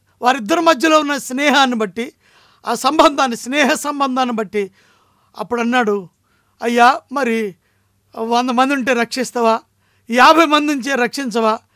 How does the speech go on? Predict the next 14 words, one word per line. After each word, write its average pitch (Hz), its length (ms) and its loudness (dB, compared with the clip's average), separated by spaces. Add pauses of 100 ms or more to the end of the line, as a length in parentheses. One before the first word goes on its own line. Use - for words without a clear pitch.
(260)
ఇరవై 226 340 2
ఐదు 240 120 0
మంది, 233 220 -2
పది 233 280 -2
మంది?" 233 360 -2 (180)
అని 202 140 -6
బేరమాడుకుంటూ 269 1040 4 (520)
దేవుని 339 340 6
యొక్క 320 180 0
మనస్సుని 311 540 0
గెలుచుకున్నాడు 262 800 0 (240)
విశ్వాసాన్ని 294 680 2
బట్టే. 214 360 -2 (580)
"ఇదిగో 240 440 2